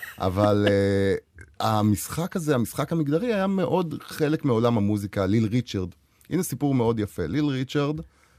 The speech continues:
שהיה נוהג להתאפר וללבוש, אה, אה,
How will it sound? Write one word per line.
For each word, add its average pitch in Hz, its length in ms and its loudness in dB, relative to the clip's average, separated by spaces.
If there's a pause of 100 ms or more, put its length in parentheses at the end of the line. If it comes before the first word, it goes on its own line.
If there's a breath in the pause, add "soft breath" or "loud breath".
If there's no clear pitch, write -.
שהיה 101 260 0
נוהג 110 260 2
להתאפר 110 840 0
וללבוש, 82 1040 -4
אה, 117 60 0 (1120 soft breath)
אה, 87 280 -2